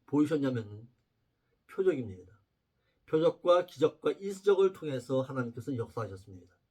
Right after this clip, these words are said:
믿음 있는 백성들에게. 그러면 신약 시대에는요? 신약, 신약 시대에는 무엇을 통해서 역사하시느냐 이거예요.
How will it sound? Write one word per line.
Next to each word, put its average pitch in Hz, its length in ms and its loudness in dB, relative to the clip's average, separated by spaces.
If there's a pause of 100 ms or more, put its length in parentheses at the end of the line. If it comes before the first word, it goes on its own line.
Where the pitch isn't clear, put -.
(1200)
믿음 139 280 0
있는 135 320 0 (260)
백성들에게. 113 640 -4 (2500)
그러면 185 280 4
신약 220 340 6
시대에는요? 143 640 4 (840)
신약, 190 280 2
신약 196 300 0
시대에는 165 640 2
무엇을 202 360 10
통해서 170 480 0
역사하시느냐 127 580 -2
이거예요. 95 300 -12